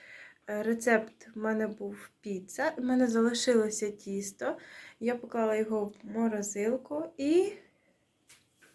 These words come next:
сьогодні я його розморозила. Воно в мене декілька днів полежало в морозилці, дивіться.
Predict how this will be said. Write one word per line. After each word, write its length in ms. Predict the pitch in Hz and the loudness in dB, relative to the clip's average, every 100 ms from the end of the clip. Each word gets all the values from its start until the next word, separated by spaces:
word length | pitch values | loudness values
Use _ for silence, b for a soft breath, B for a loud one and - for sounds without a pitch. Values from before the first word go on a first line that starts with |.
| _ _ _ _ _ - - B B B B | _ _ _ _ _ -18 -18 B B B B
сьогодні 420 | - 240 262 262 226 | -6 2 4 4 4
я 140 | 226 | 2
його 220 | 226 214 | 0 0
розморозила. 960 | 214 247 254 226 214 196 196 196 202 220 | 4 6 6 2 0 0 -2 -2 -2 -2
Воно 140 | 233 | -2
в 40 | |
мене 180 | 240 233 | 0 -2
декілька 420 | 214 240 233 233 | 0 -2 -2 -2
днів 300 | 226 226 226 | 0 0 0
полежало 500 | 220 226 226 233 214 | 0 0 2 0 0
в 80 | 208 | -2
морозилці, 680 | 220 226 226 220 254 262 285 | 0 2 2 0 -4 -4 -6
дивіться. 440 | 220 214 214 214 | -6 -8 -8 -12